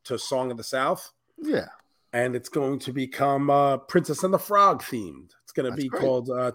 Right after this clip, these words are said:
Speaker 1: Tiana's Bayou Adventure.
Speaker 2: That's great. It makes sense. Going through the bayou. That's perfect.
Speaker 1: And this, like, so I don't have a problem with this.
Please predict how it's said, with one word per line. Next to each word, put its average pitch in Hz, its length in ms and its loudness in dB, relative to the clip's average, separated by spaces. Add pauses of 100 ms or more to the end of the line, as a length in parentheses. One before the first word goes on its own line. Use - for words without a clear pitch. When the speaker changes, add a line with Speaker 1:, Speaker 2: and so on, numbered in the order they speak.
Speaker 1:
Tiana's 147 680 2
Bayou 131 480 4
Adventure. 110 600 -6 (420)
Speaker 2:
That's 123 240 -4
great. 233 200 4
It 135 100 4
makes 160 220 4
sense. 247 340 2
Going 135 240 4
through 151 100 0
the 156 80 2
bayou. 175 360 4
That's 110 180 0
perfect. 190 440 -2 (220)
Speaker 1:
And 226 200 8
this, 247 280 0
like, 170 160 4
so 190 160 0
I 226 100 8
don't 269 140 8
have 196 160 8
a 160 60 4
problem 104 500 4
with 82 160 -12
this. - 320 -20